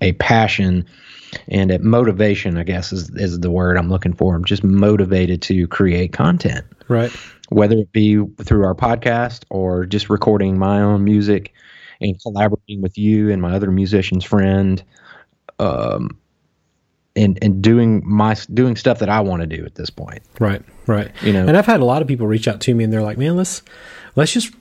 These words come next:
Speaker 2: jam for fun." And, you know, what they meant, you know, under,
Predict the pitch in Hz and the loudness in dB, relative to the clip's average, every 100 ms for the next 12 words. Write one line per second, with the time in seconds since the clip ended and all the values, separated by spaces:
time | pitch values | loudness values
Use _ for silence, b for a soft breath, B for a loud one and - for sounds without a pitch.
0 | _ - 113 131 147 160 - 117 - 151 | _ -4 0 2 2 0 0 -4 2 2
1 | 170 113 117 113 B B B B B B | 4 2 0 -2 B B B B B B
2 | - 135 127 127 123 117 113 - _ _ | 0 2 4 2 2 0 -4 -12 _ _
3 | _ _ 156 131 127 120 139 151 120 113 | _ _ 0 2 2 4 2 2 2 4
4 | 113 156 214 107 - - 117 117 120 113 | 4 4 2 0 -6 -2 0 2 0 0